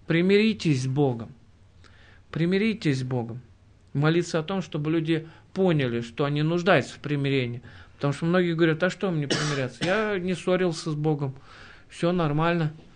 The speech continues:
Вот нужно понять, чтобы они поняли, что, э, действительно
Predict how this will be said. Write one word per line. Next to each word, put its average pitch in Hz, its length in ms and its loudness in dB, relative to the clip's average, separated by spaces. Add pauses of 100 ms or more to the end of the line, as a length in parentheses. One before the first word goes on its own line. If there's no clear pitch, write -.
(400)
Вот 151 200 -6 (180)
нужно 175 320 -4
понять, 180 360 2
чтобы 175 240 0
они 180 140 2
поняли, 165 560 2
что, 160 440 2 (340)
э, 139 460 2
действительно 156 800 0